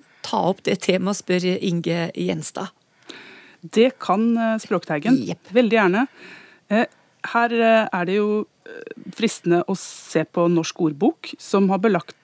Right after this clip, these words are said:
Speaker 2: eh, dette her fra hele Agder. Altså, der er det dialektmateriale som viser bruken av rundt forbi, fra Søgne helt i sør opp til Bykle nord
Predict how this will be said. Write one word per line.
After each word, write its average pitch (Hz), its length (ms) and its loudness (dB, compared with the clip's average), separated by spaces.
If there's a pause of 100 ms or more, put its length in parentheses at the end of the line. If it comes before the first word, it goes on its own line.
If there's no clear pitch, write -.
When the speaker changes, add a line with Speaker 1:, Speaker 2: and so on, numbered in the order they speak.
(120)
Speaker 2:
eh, 170 400 0
dette 175 340 -2
her 165 160 -2
fra - 540 -4 (340)
hele 165 560 2 (320)
Agder. 180 440 0 (460)
Altså, 190 200 -2
der 202 260 2
er 160 180 -6
det 185 360 -2
dialektmateriale 175 840 0
som 214 240 0
viser 180 440 0
bruken 170 320 -4
av 175 120 2
rundt 151 480 -4
forbi, 220 460 2
fra 151 300 0
Søgne 233 880 2
helt 226 240 0
i 226 60 2
sør 214 360 0
opp 165 220 -4
til 170 140 -2
Bykle 156 560 -4
nord 151 240 -4